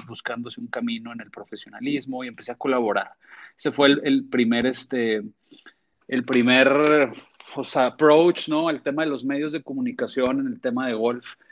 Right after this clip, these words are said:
Y luego hubo algo muy interesante que, que, pues, me cambió la vida. Se me pone la piel de gallina cada vez que hablo de eso porque tiene que ver mi familia. Pero mi abuelo, que en paz descanse, murió en el noventa y tres,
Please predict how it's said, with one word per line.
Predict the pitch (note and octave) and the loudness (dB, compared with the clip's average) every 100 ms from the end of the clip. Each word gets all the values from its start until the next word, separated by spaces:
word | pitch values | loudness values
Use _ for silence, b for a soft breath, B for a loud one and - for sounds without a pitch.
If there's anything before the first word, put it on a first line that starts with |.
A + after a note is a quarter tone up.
| b - | b 0
Y | |
luego | D3 F3 | 4 6
hubo | G#3 G#3 G#3 | 6 6 6
algo | G3 G3+ | 4 0
muy | G3 | -4
interesante | F#3+ G#3 F3 E3+ E3 F#3 F3+ | -4 -4 -2 -4 -6 -8 -6
que, | F#3 D#3+ B2 | -6 -6 -8
que, | D3 C#3 C3 B2+ B2 | -6 -4 -4 -6 -8
pues, | B2 | -10
me | A#2+ B2 | -8 -4
cambió | B2 C#3 | -2 0
la | D#3+ | 2
vida. | E3 C#3 D3 D#3+ B2 | 2 2 2 -2 -6
Se | C3+ | -6
me | A#2 | -2
pone | C#3 E3+ | -2 -2
la | - | -2
piel | C3+ C#3+ - | -4 -4 -6
de | D#3+ E3+ | 0 4
gallina | C#3 B2+ D3+ | 4 4 0
cada | D3 D3+ | -2 -2
vez | D3+ | -4
que | - | -4
hablo | D3+ D#3+ | -2 0
de | D#3 | 0
eso | B2+ C#3 | 0 -4
porque | C#3 A#2 | -10 -8
tiene | A2+ C3 C#3+ | -2 -2 0
que | D3 | 2
ver | C#3 D3 | 2 0
mi | D3+ | -4
familia. | - C3 C3+ B2 A2 A2+ - B B B B | -2 0 2 2 2 0 -2 B B B B
Pero | C3+ C3 C#3 | 4 6 6
mi | D3 | 6
abuelo, | D#3 G3 G3 E3+ F3 | 8 8 6 4 0
que | C#3+ | -4
en | A#2+ | -4
paz | C#3+ | -4
descanse, | E3 - E3+ D#3 C3 C3+ | -4 -6 -4 -4 -4 -6
murió | C3+ B2+ | -2 -2
en | C3 | 0
el | D#3 | -2
noventa | D3+ C3 A#2+ | -2 -2 -2
y | A#2 | -4
tres, | A2+ C3+ A#2+ A2+ | 0 2 0 -2